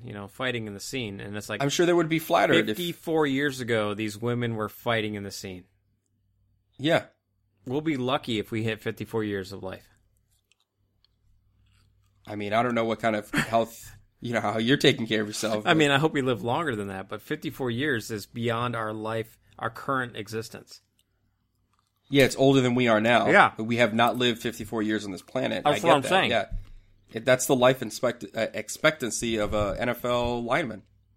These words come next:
Speaker 1: Really?
Speaker 2: Yeah. They get hit in the head so much.
Speaker 1: That's sad. That's sad.
Speaker 2: It is. Go Dolphins.
Speaker 1: We have digressed.
Speaker 2: We have.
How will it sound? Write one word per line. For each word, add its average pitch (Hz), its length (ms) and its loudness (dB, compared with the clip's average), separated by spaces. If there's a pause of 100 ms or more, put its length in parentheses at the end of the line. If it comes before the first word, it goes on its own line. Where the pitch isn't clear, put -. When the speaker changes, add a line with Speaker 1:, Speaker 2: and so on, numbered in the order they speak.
(340)
Speaker 1:
Really? 208 260 -4 (760)
Speaker 2:
Yeah. 101 300 -4 (840)
They 104 80 -8
get - 100 -10
hit 120 220 -8
in 110 60 -10
the 98 40 -10
head 123 240 -6
so - 100 -10
much. 110 240 -14
Speaker 1:
That's - 200 -8
sad. 104 300 -2 (420)
That's 113 140 -16
sad. 117 180 -16
Speaker 2:
It 104 100 -10
is. 113 400 -2 (1120)
Go 117 180 -4
Dolphins. 110 580 -6 (220)
Speaker 1:
We 135 100 -4
have 127 100 -4
digressed. 107 640 -4 (760)
Speaker 2:
We 110 120 -6
have. 104 280 0